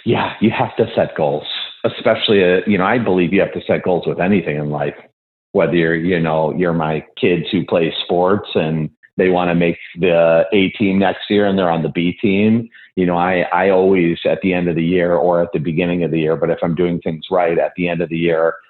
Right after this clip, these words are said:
I always just set out, you know, a path and goals for myself,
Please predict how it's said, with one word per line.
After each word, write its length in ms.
I 160
always 340
just 140
set 160
out, 400
you 160
know, 320
a 80
path 360
and 500
goals 400
for 100
myself, 580